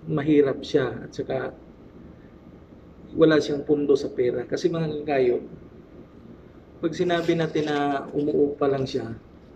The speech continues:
malaki yung babayaran niyang upa every month kasi mahal yung pag-upa dito ng mga pwesto para gawin mong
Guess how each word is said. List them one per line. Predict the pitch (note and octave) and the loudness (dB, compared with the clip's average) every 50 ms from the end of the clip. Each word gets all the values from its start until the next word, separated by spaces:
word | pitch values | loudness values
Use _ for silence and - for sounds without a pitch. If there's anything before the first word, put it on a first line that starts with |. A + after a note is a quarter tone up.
| - - - - - - - - - - - - - - | -20 -20 -20 -20 -20 -20 -20 -20 -20 -20 -20 -20 -12 -6
malaki | D#3+ D#3+ D#3 E3 D#3+ D#3+ E3+ E3+ D#3+ | -2 0 0 0 0 0 0 0 2
yung | D#3+ | 2
babayaran | D3+ D3+ D3+ C#3+ D3 D3 D3 C#3+ C#3+ C#3 C#3+ C#3 C#3+ | 2 2 2 4 6 6 6 4 2 0 -2 -2 -2
niyang | C#3 C#3 C3+ | -4 -4 -4
upa | C3+ C3+ C3 B2+ - - - C3 B2+ - - - - | -2 -2 -2 -2 -4 -6 -10 -10 -10 -10 -14 -8 -2
every | - C3+ B2 - C3 C3 B2+ | 0 0 2 4 2 4 4
month | C3 C3 B2+ C3 - - | 2 0 -2 -2 -4 -8
kasi | C#3+ D3 - C#3+ C3+ | -8 -4 -2 -2 0
mahal | C#3 C3 C3+ C#3 C3 | 0 0 0 2 6
yung | C3 C3 B2+ B2+ - - | 6 6 4 2 -4 -10
pag-upa | - - - - - C3 B2 - - C3 | -8 -6 -2 2 2 2 0 0 -2 -2
dito | B2+ C3 C3 A#2+ A#2+ C3+ B2+ B2 | 2 2 0 0 2 0 0 0
ng | B2+ B2 | 0 -4
mga | B2 B2 B2 B2+ B2+ C3 - - - - - - - - - - - - - - | -4 -6 -4 -4 -4 -6 -6 -10 -14 -20 -20 -20 -20 -20 -20 -20 -20 -16 -6 2
pwesto | D3 C#3 B2 - - - - - D3+ C#3+ D3 - - | 2 2 2 2 -2 -6 2 4 4 4 4 2 -4
para | - C#3 C3+ C3+ C3 C3 B2+ B2+ B2 - - - - - - - | -2 0 0 2 2 2 0 0 -4 -6 -10 -14 -20 -16 -6 0
gawin | C#3 C#3 C3+ C#3 C3+ C3 | 2 4 4 4 2 0
mong | C3 C3 C3 C3 | 0 0 -2 -2